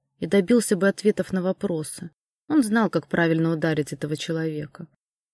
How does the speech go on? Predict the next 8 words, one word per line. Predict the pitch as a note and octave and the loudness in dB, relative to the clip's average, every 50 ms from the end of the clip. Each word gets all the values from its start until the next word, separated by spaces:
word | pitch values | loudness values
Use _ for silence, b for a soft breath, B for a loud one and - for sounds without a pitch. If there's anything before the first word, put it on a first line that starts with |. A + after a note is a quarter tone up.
| _ _ _ | _ _ _
Но, | F#3+ G3 | -4 0
подумав, | - G3+ G3+ F3+ F3 A3+ A3+ C4 C4 G#3 D#3+ - - _ _ _ _ _ _ | 2 2 2 2 0 2 2 4 4 2 0 -4 -10 _ _ _ _ _ _
счел | - - - C#4 C4 | -14 2 4 4 6
момент | A#3+ A3 G#3 G3 G3 G#3 G#3+ G3 - | 6 6 6 6 6 6 4 4 2
удобным | F#3 D#3 D3+ G3+ G#3 F3+ F#3 F#3 F3+ E3+ | -2 0 4 4 4 4 2 0 0 0
для | D#3 F3 F3+ | 0 -2 -2
другого | D3+ - G3 F3+ - F#3 F3 D3+ D3+ D#3+ | 0 -2 -2 -2 0 -2 -2 -2 -2 -4
дела. | C#3+ C3 - D#3 D3+ D3+ D3+ D#3+ E3 | -6 -6 -6 -4 -4 -4 -6 -8 -12